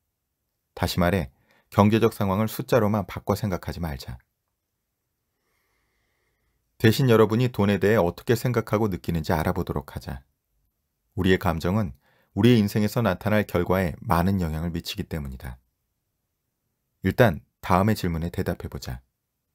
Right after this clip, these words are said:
마음을 편히 가라앉히고 자신의 마음 깊은 곳에 자리 잡은 감정에 주목하자.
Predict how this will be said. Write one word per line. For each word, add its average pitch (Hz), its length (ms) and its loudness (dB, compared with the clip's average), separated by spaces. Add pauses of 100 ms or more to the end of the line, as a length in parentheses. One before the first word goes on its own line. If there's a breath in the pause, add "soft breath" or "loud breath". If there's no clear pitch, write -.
(480)
마음을 87 380 2
편히 151 360 -4
가라앉히고 85 680 -4 (520)
자신의 110 380 2
마음 95 220 2
깊은 - 360 -6
곳에 104 200 0
자리 82 220 -2
잡은 85 360 -4 (140)
감정에 87 500 -2
주목하자. - 600 -8